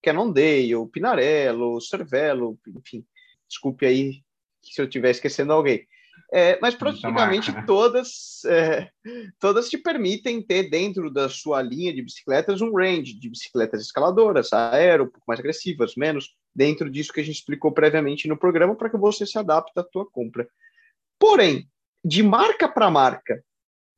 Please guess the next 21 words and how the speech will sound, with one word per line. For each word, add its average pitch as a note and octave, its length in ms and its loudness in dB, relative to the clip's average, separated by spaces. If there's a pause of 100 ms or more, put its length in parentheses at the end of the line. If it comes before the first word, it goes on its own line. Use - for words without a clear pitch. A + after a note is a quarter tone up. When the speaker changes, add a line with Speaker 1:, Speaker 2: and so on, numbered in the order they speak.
Speaker 1:
diferencia G3 1080 0
um F3 140 0
pouco - 380 2
o C#3 40 6
estilo G#3+ 500 0
de C3+ 120 -4
cada B2+ 260 2
bicicleta? - 680 -2 (520)
E D#3 60 -8
pode A3+ 320 0
ser G#3+ 100 2
que G#3 100 -2
uma F3+ 120 2
bicicleta C#3 720 -2 (400)
que, E3 120 -10
pra D#3+ 300 2
mim, F#3 220 -2
Nicolas, C#3+ 720 -4 (180)
seja E3 220 -2
a D3+ 40 0
bike E3 440 0